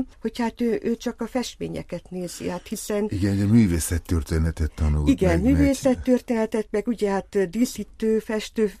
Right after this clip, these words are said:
Speaker 1: freskók templomokat restaurált. Ő rengeteg templomot festett, segített templomfestéseknél, ö, főiskolás, ö, ideje alatt. A nyári szünetekben somodai mesterrel nagyon sok templomot újítottak fel Sopron megyében.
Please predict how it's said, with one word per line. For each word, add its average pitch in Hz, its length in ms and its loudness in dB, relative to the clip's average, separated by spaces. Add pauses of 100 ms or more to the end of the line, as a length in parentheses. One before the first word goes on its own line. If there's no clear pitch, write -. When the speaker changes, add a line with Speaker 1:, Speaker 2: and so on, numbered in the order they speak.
Speaker 1:
freskók 214 720 -2 (200)
templomokat 202 240 -2
restaurált. 170 920 -2 (100)
Ő 202 120 4
rengeteg 214 680 4
templomot 180 640 -2
festett, 170 400 -8
segített 190 560 -4
templomfestéseknél, 202 1500 -4
ö, 202 320 0 (100)
főiskolás, 180 880 -2
ö, 196 160 -2
ideje 190 400 -4
alatt. 147 380 -4
A 180 40 -2
nyári 180 360 -2
szünetekben 180 1080 -6
somodai 202 580 0
mesterrel 214 920 -2 (180)
nagyon 156 340 -2
sok - 220 -12
templomot 165 540 -6
újítottak 165 600 -8
fel 147 300 -6 (100)
Sopron 160 400 -6
megyében. 151 640 -8